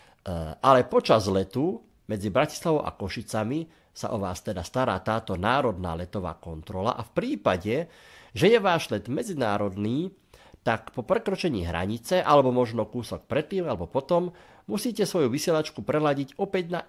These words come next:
inú národnú kontrolu, napríklad maďarskú, alebo rakúsku, alebo českú, alebo podľa toho, kam ste prišli.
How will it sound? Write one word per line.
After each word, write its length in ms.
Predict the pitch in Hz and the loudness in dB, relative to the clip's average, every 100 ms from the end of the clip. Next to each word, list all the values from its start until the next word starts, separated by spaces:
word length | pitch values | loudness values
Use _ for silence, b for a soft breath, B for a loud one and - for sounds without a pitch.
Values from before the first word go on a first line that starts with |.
| - | -6
inú 420 | 226 156 107 95 | 0 4 4 2
národnú 560 | 101 101 104 101 101 101 | 0 -2 -2 -4 -6 -6
kontrolu, 560 | 104 107 104 139 156 | -4 -4 2 2 2
napríklad 480 | 139 104 101 90 82 | 0 -4 -6 -8 -4
maďarskú, 880 | 123 165 151 - - 131 120 117 104 | -2 0 -2 -4 -8 -6 -4 -4 -4
alebo 320 | 82 85 73 | -4 -8 -8
rakúsku, 800 | 85 131 139 123 - - 107 95 | -6 -4 -6 -8 -10 -12 -8 -6
alebo 240 | 78 85 - | -6 -10 -6
českú, 640 | 131 127 - - 120 104 | -6 -6 -12 -12 -6 -4
alebo 160 | 90 80 | -4 -6
podľa 280 | 104 92 82 | -8 -8 -8
toho, 180 | 98 85 | -8 -8
kam 200 | - 85 - | -8 -10 -10
ste 160 | 87 | -14
prišli. 360 | 104 95 98 | -10 -10 -8